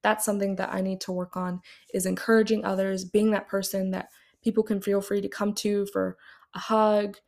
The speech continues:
a word of encouragement, to pray with. You know, I wanna be that person that can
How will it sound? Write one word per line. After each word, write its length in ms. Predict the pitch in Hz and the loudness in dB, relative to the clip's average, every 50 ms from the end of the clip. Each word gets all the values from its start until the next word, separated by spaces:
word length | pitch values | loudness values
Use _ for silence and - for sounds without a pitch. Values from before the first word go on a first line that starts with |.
| _ _ _ _ _ _ - | _ _ _ _ _ _ -10
a 100 | - 180 | -6 -4
word 220 | 180 190 202 202 202 | 0 2 2 2 2
of 100 | 190 190 | 0 -2
encouragement, 1000 | 185 185 - - 208 202 202 196 196 - 214 202 196 196 196 190 - - - - - - - _ _ _ | -4 -4 -4 -2 0 0 0 0 -2 -2 -2 0 0 0 0 -2 -4 -6 -10 -10 -12 -16 -20 _ _ _
to 80 | - - | -12 -12
pray 340 | - - - 220 202 202 208 | -10 -2 0 2 4 4 4
with. 400 | 202 196 196 196 196 196 - - - _ _ _ _ _ _ | 6 6 6 6 4 2 -2 -12 -16 _ _ _ _ _ _
You 60 | 196 202 | -4 -2
know, 120 | 190 190 | 0 0
I 80 | 185 190 | 2 2
wanna 240 | 196 208 208 208 | 2 2 2 0
be 140 | 196 196 208 | 0 0 0
that 200 | 196 196 - - | 0 -2 -2 -4
person 460 | - 196 190 185 - - 190 185 180 | -4 -4 -2 -2 -2 -4 -4 -4 -4
that 260 | 185 185 - - - - | -4 -4 -4 -6 -8 -8
can 460 | - 214 190 180 175 175 175 - | -6 -6 -4 -4 -4 -6 -8 -10